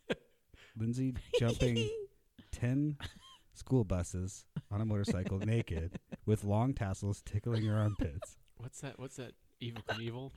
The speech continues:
Speaker 3: but
Speaker 1: <laughs>
Speaker 3: titty tassels?
Speaker 1: <laughs>
Speaker 3: Yeah.
Speaker 2: Uh, rumor is you're close to retirement. Uh, what would you like to say to your fans that will surely be disappointed when that time comes?
Speaker 1: You can always find me in the back alley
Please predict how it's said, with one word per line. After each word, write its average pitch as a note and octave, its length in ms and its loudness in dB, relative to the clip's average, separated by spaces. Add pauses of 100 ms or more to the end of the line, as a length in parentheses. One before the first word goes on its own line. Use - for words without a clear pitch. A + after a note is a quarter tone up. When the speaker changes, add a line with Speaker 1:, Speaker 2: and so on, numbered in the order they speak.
Speaker 3:
but - 200 -2 (140)
Speaker 1:
<laughs> - 160 -4
Speaker 3:
titty A2+ 220 -8
tassels? A#2 440 -12 (360)
Speaker 1:
<laughs> A#3+ 80 6 (440)
Speaker 3:
Yeah. - 1120 -8
Speaker 2:
Uh, B2 60 6
rumor F3 280 10
is G3+ 200 6
you're F3 100 2
close F3 280 4
to D#3+ 100 -2
retirement. D3+ 580 2 (840)
Uh, G2+ 140 2
what D3 180 6
would F3 220 4
you E3+ 340 4
like D#3 200 0
to C3+ 80 0
say D#3 200 0
to D3+ 60 0
your C3+ 140 4
fans C#3+ 360 4
that G#2+ 140 2
will G#2 100 4
surely E3 380 2
be A2 120 -2
disappointed G#2+ 580 -2
when E2+ 140 -4
that F2 160 -6
time E2 220 -8
comes? - 320 -12 (480)
Speaker 1:
You E3 100 -4
can F3+ 140 0
always G3+ 400 4
find G3 320 0
me D3 280 -2 (260)
in C3+ 80 -2
the C3 80 0
back F3 340 2
alley D#3+ 480 4